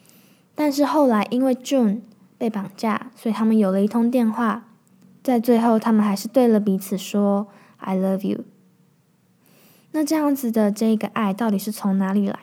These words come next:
的呢？如果爱不会有条件的话，那为什么结婚需要签订合约？会不会有人觉得签订了合约，他就会爱我一辈子呢？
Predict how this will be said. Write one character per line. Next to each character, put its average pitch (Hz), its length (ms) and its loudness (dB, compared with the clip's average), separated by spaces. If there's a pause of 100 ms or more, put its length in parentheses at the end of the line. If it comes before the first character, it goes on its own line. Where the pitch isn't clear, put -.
的 - 120 -10
呢？ - 280 -12 (920)
如 262 200 2
果 320 140 2
爱 277 280 0
不 226 180 -2
会 247 100 0
有 247 120 2
条 202 240 -2
件 240 180 0
的 220 120 4
话， 214 260 0
那 220 160 4
为 269 200 2
什 269 200 -4
么 190 140 -2 (140)
结 202 220 -4
婚 220 220 0
需 226 160 -6
要 220 120 0
签 214 260 0
订 208 160 0
合 196 240 -4
约？ 233 280 0 (1400)
会 - 140 -6
不 269 140 -4
会 285 160 0
有 247 100 4
人 190 160 2
觉 196 240 -2
得 208 300 -2
签 233 240 -2
订 254 140 2
了 220 80 2
合 208 240 -2
约， 214 160 2
他 220 140 -4
就 220 120 -2
会 214 60 2
爱 226 140 -2
我 190 140 -2
一 175 80 -6
辈 214 200 -4
子 202 160 -8
呢？ 202 220 -4